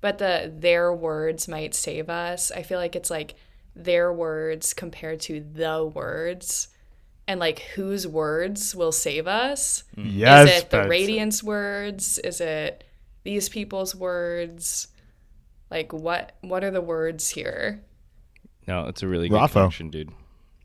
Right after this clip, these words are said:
Speaker 2: Really good connection.
Speaker 3: The thing is, Richie, we're also getting to the point where, especially because I just did a little bit of that, um,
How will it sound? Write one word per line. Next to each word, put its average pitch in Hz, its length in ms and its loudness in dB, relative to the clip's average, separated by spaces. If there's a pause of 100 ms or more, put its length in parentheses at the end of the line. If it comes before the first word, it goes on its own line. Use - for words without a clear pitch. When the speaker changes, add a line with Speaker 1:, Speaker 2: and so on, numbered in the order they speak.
(160)
Speaker 2:
Really 85 280 -4
good - 160 -12
connection. - 420 -16 (220)
Speaker 3:
The 127 100 2
thing 156 180 8
is, 127 200 6
Richie, 120 400 4
we're 107 180 4
also 123 220 4
getting 110 260 2
to 107 60 2
the 101 100 2
point 104 280 -2
where, 90 400 -4 (600)
especially 110 800 2
because 92 340 -2
I 85 80 -2
just 82 240 -6
did 87 120 -2
a 82 60 -2
little 80 180 0
bit 80 120 -4
of 80 60 -6
that, 80 420 -8
um, 92 600 2